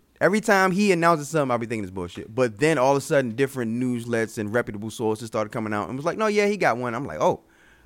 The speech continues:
okay. Well, the D O J is getting involved now, and they're, they're, they're looking at him for something that we have been begging for him to be held accountable for, which is January sixth and his role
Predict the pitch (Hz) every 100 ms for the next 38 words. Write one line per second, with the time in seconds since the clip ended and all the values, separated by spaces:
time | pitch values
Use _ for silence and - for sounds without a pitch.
0 | - 170 170 120 113 120 123 117 107 151
1 | 151 131 175 190 123 120 110 107 113 107
2 | 110 107 104 110 123 110 - 110 98 -
3 | _ _ _ _ _ _ _ 127 110 151
4 | 170 151 139 139 120 110 - 123 104 101
5 | - 135 120 110 113 - 95 131 175 151
6 | 117 120 101 104 131 123 120 107 110 _
7 | _ _ _ - 127 135 113 123 127 107
8 | 139 117 95 95 101 98 104 113 117 107
9 | 101 104 104 110 104 98 87 - 98 -
10 | 92 101 92 101 110 107 92